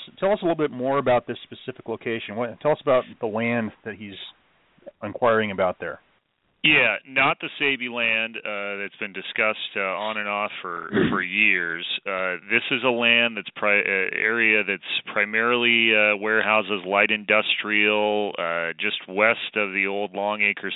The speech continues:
Speaker 2: site. There's a few hotels there. Uh, Boeing, uh, is to, to the east, uh, but what, uh, people are going to zero in on is the commuter line that's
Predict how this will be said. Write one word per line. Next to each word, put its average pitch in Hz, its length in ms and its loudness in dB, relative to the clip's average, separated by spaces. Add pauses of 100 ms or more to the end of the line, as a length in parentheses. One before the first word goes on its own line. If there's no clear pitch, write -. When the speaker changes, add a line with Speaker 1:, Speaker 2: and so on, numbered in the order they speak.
Speaker 2:
site. 98 300 2
There's 87 160 -4
a - 140 -14
few 104 140 -4
hotels 98 680 -2
there. 98 400 4 (460)
Uh, 78 440 0 (120)
Boeing, 104 540 2
uh, 87 480 -4
is 82 340 -2 (220)
to, 87 220 -4
to - 200 -4
the 92 100 -2
east, 104 520 -4 (420)
uh, 82 140 4
but 95 200 0
what, 113 320 2 (100)
uh, 98 200 -8
people 139 300 -6
are 113 80 -6
going 117 260 -4
to 98 60 -14 (140)
zero 107 320 -2
in 104 160 -2
on 76 400 -8
is 85 340 -10 (140)
the 82 240 -2 (100)
commuter 101 500 -2
line 71 380 -6
that's 71 140 -16